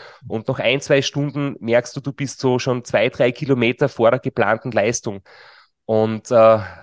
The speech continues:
das war dann halt im Prinzip vierundzwanzig Stunden mentaler Rückenwind. Und ja, bei,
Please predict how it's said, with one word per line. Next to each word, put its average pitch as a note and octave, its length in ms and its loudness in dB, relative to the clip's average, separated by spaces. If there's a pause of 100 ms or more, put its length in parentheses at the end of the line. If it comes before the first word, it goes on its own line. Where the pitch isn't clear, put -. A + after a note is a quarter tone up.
(120)
das - 180 -8
war A#2 100 4
dann A#2 80 -4
halt B2 120 2
im A#2 80 -4
Prinzip B2+ 340 -10
vierundzwanzig B2+ 520 -2
Stunden B2+ 500 -6 (260)
mentaler A#2+ 580 0
Rückenwind. G#2+ 580 -6 (1000)
Und A#2 320 -4 (800)
ja, C#3+ 240 4
bei, A2 460 4